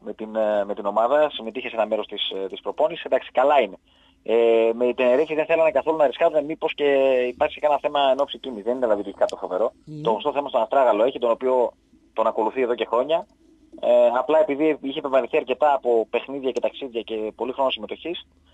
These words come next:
Speaker 2: Μίλησε
Speaker 1: ε,
Speaker 2: λίγο παραπάνω.
Speaker 1: προτιμήθηκε με την Τενερίφη να πάρει, να πάρει ανάσες. Και επειδή υπήρχε ένας φόβος μην και μείνει εκτός εν ώψη κίνησης, γι' αυτό δεν έπαιξε.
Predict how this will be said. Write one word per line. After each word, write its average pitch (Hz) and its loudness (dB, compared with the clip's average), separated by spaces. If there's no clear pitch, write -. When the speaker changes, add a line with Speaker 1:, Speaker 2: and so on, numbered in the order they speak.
Speaker 2:
Μίλησε 123 2
Speaker 1:
ε, 123 -2
Speaker 2:
λίγο 143 -4
παραπάνω. 135 -4
Speaker 1:
προτιμήθηκε 131 -8
με 131 -2
την 110 -4
Τενερίφη 135 0
να 127 0
πάρει, 123 0
να 117 -4
πάρει 117 2
ανάσες. 104 -4
Και - -14
επειδή 127 -4
υπήρχε 131 0
ένας 131 2
φόβος 120 0
μην 123 -8
και 107 0
μείνει 117 -6
εκτός 110 -6
εν 113 -6
ώψη 107 -10
κίνησης, 160 -14
γι' 110 -12
αυτό 107 -10
δεν 95 -12
έπαιξε. - -16